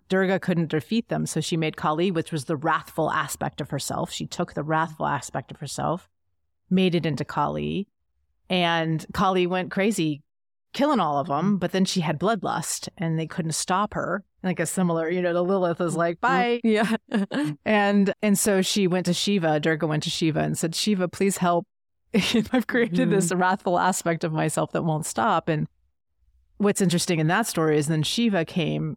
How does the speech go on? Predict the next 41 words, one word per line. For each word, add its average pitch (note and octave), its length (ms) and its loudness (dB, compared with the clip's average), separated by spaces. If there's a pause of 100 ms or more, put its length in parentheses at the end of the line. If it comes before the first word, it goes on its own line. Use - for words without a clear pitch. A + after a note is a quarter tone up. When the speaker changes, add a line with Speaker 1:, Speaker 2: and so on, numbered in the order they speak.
Speaker 1:
and F3+ 120 0
the E3 80 -2
only G#3 220 2
way, F#3 180 2
he F#3 180 2
tried F#3 280 0
battling F3+ 440 2
her, F3 200 4
they E3+ 100 0
did F3+ 160 0
dance E3+ 240 0
battles, E3 420 0
it's D#3 100 -6
very E3 180 2
West D#3+ 180 -2
Side D3+ 160 -2
Story, D#3+ 340 -2 (360)
<laughs> - 960 -2
like, A3+ 200 -2
all G#3+ 180 4
these A#3 160 2
different A#3 360 0
things. G#3+ 420 0
Speaker 2:
<laughs> F#3+ 100 -6 (440)
Speaker 1:
And G#3 100 4
he A3 80 4
couldn't A#3 340 2
get F#3+ 140 0
her E3+ 140 2
to E3+ 80 0
calm D3+ 260 0
down F3 400 2
until G3+ 460 0
he F#3 160 0
laid E3+ 240 2
at D#3+ 120 0
her D3 140 0
feet - 480 -4 (380)
in E3+ 140 2
Speaker 2:
Wow. E3 40 4
Speaker 1:
surrender. E3+ 720 0